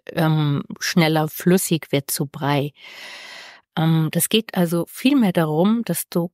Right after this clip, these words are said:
generell dem Kauen mehr Achtsamkeit schenkst und dies auch zu trainieren.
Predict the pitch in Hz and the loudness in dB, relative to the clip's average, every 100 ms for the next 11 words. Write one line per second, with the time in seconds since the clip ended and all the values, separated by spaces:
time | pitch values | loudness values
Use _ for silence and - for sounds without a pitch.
0 | - 220 285 196 165 160 151 147 170 151 | 0 4 4 2 2 2 0 -2 -4 -4
1 | - - 165 175 175 160 - 170 - - | -2 2 4 4 4 2 0 -4 -4 -8
2 | 175 156 - 131 139 - - 151 151 147 | -4 -4 -4 -4 -4 -6 -4 -2 -2 -4
3 | - _ _ - - _ - 180 - 190 | -8 _ _ -20 -20 _ 2 2 4 4
4 | 190 175 - 185 165 - 175 165 165 160 | 4 2 0 -4 -4 -4 -2 0 0 2
5 | 196 202 175 135 127 | 4 4 4 0 -2